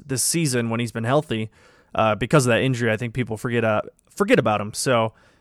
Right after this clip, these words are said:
Kenny Stills, uh, interesting possibility down the stretch here, although he gets Minnesota next week.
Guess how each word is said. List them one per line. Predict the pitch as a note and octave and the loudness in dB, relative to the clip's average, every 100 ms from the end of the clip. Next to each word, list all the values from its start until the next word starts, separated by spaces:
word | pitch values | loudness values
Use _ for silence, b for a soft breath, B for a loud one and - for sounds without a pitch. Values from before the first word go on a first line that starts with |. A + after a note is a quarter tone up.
| _ | _
Kenny | - E3 | 0 2
Stills, | D3+ - A3 A#3 A#2+ - - | 2 6 6 6 2 -4 -4
uh, | B2+ C3+ B2+ G#2+ | 0 2 2 0
interesting | C#3 C3 - C3 | -2 -6 -6 -2
possibility | C3 B2 A#2+ A#2 A2+ | 0 0 -2 -6 -4
down | A2 | -4
the | G#2+ | -4
stretch | - A2 - | -6 -6 -6
here, | A2+ G#2+ | -4 0
although | C#3 D#3 C3 | 4 4 2
he | D3+ D#3 | -4 -2
gets | F3+ G3 F#3+ | 0 0 -2
Minnesota | G3 G3 - C#3 G#2+ | -2 -2 0 0 0
next | F2+ D2+ - | -4 -10 -12
week. | - C#2 - | -12 -14 -18